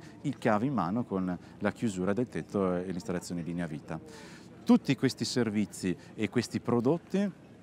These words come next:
sono supportati da un supporto e un'assistenza a livello tecnico.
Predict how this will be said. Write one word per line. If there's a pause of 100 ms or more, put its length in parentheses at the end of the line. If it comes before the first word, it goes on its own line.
(360)
sono
supportati
da
un
supporto
e
un'assistenza
a
livello
tecnico.